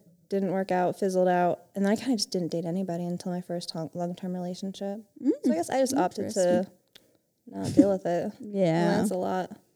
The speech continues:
Speaker 1: Especially
Speaker 2: That's
Speaker 1: 'cause
Speaker 2: my life.
Speaker 1: I
Speaker 2: It's
Speaker 1: don't
Speaker 2: like,
Speaker 1: know.
Speaker 2: <laughs> I don't
Speaker 1: I
Speaker 2: wanna date.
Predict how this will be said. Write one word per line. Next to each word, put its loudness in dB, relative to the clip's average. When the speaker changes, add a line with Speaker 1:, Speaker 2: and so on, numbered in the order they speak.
Speaker 1:
Especially 2
Speaker 2:
That's -2
Speaker 1:
'cause 4
Speaker 2:
my -4
life. 2
Speaker 1:
I 2
Speaker 2:
It's 0
Speaker 1:
don't -2
Speaker 2:
like, -6
Speaker 1:
know. 0
Speaker 2:
<laughs> -
I 4
don't 6
Speaker 1:
I 2
Speaker 2:
wanna -2
date. 0